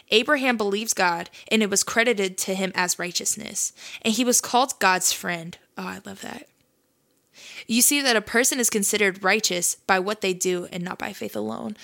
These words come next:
I think a lot of people worry when it comes to this Christianity thing, like, "Oh, I gotta be a good person. I gotta be a good person." I don't think you should be worried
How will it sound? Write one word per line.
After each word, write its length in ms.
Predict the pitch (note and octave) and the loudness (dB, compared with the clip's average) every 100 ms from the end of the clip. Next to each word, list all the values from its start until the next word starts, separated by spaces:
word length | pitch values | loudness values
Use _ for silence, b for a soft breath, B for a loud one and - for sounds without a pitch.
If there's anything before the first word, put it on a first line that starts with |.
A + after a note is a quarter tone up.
| B B | B B
I 80 | - | -2
think 160 | A3+ D#4 | 0 0
a 40 | |
lot 220 | A3+ G#3 | 4 4
of 80 | A3 | 2
people 460 | A3 G#3+ A3 G3 F#3+ B B B | -4 -2 2 0 -2 B B B
worry 520 | G3 A3+ G#3+ G#3 F#3 _ _ _ | -2 2 4 2 -2 _ _ _
when 120 | - A3+ | -6 -4
it 80 | |
comes 140 | A3 G#3+ | -2 -2
to 60 | |
this 120 | G3 - | -2 -2
Christianity 580 | - G3+ G3 G3 G3 | 0 0 0 -2 -2
thing, 200 | F#3+ G3 | -4 -4
like, 160 | G3 G3+ | -8 -8
"Oh, 80 | G#3 | -6
I 80 | G3+ | -4
gotta 160 | G3 | -4
be 140 | G3 G3 | -2 -4
a 60 | F#3+ | -2
good 180 | G3 | -4
person. 240 | - F#3+ G3 | -2 -4 -2
I 60 | |
gotta 180 | F#3+ F#3+ | -2 -2
be 160 | F#3+ F3+ | -2 -6
a 120 | _ | _
good 180 | - F#3 | -4 -4
person." 420 | - F#3+ F#3 F3+ - B B B - | -2 -2 0 -4 -6 B B B 0
I 40 | |
don't 140 | F4+ | 2
think 140 | F#4+ D4 | 2 2
you 80 | D4+ | 4
should 180 | - | 4
be 120 | A3+ A#3 | 2 -2
worried 440 | G3 G#3+ A3 A3 | 2 2 2 0